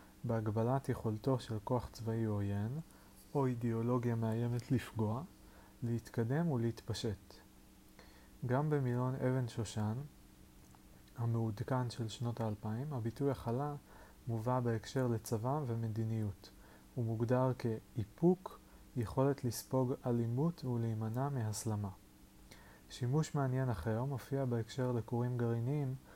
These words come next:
ומתייחס למבנה הכלה, containing building, כמבנה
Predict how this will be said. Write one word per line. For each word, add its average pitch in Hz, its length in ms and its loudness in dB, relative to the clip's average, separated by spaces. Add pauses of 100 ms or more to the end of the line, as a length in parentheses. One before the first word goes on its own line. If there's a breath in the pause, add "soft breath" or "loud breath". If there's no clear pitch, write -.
(260 loud breath)
ומתייחס 117 680 0
למבנה 120 1200 0
הכלה, 110 360 0 (840 loud breath)
containing 127 720 0
building, 101 460 2 (520 loud breath)
כמבנה 117 640 0